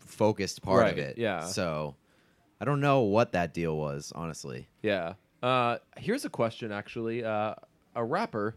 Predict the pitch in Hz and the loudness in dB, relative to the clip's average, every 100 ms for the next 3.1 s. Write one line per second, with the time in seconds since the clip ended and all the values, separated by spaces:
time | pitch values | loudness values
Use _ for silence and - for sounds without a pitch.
0 | _ 117 101 - 113 107 104 101 98 - | _ -2 -2 2 2 2 0 -2 -8 -8
1 | 110 107 - 123 113 120 - - - - | -6 -6 0 4 4 2 -2 -20 -20 -4
2 | 104 104 104 104 - - 135 131 98 92 | 0 0 0 -2 2 6 6 4 2 2
3 | 98 | 0